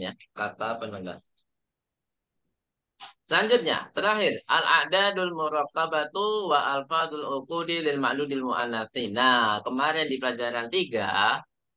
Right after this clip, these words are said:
kita sudah belajar, tapi di sini labelnya apa,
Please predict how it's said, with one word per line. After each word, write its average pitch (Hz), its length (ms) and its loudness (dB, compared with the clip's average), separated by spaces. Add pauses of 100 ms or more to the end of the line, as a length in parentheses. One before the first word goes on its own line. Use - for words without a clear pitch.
kita 208 300 0
sudah 175 300 2
belajar, 165 520 4
tapi 120 400 -4
di 127 140 -4
sini 208 320 -4 (100)
labelnya 123 680 2 (760)
apa, 117 160 4